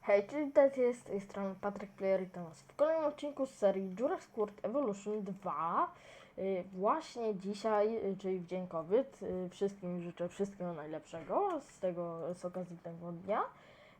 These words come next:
Y, wyszedł dodatek, y, D L C dokładniej, ym, do Jurassic World Evolution dwa. Y, to jest D L C obóz kredowy.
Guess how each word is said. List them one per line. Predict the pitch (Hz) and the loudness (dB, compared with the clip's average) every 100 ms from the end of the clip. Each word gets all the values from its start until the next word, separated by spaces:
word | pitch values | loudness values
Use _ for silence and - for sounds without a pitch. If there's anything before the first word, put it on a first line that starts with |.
| - | 0
Y, | 196 | 0
wyszedł | 202 302 - 294 269 269 262 | 2 -2 4 4 6 0 -2
dodatek, | 214 233 214 202 202 196 190 - - | 0 0 0 -4 2 0 0 -10 -10
y, | 180 180 180 180 180 180 175 - - - - - - | -6 -2 -2 -2 -4 -6 -10 -16 -20 -20 -20 -20 -14
D | 185 233 | -6 0
L | 247 240 - | 2 0 -6
C | 226 | -4
dokładniej, | 220 226 214 202 208 208 202 - - - - - - - - - - | -2 0 0 0 -4 -4 -10 -20 -20 -20 -20 -20 -20 -20 -20 -20 -6
ym, | 190 190 190 196 202 208 - - - - - - - - - - - - - | 0 2 0 -2 -6 -8 -14 -20 -20 -20 -20 -20 -20 -20 -20 -20 -18 -18 -16
do | - 202 262 247 | -4 4 6 6
Jurassic | 247 247 - | 2 2 -2
World | 240 233 | -6 -4
Evolution | 226 214 214 - 208 | -4 -2 -4 -2 -6
dwa. | 190 196 214 330 330 - - 202 208 202 | -4 0 0 0 -4 -14 -6 0 2 0
Y, | 202 | 0
to | 247 | 2
jest | 254 214 | 2 2
D | 202 208 | 4 4
L | 220 | 4
C | 208 - 190 190 196 196 196 - - _ _ _ | 0 -8 -6 -4 -4 -4 -6 -14 -16 _ _ _
obóz | 262 294 277 - | 4 4 -2 -8
kredowy. | - 226 233 214 180 170 190 240 | -10 -4 0 2 2 0 0 0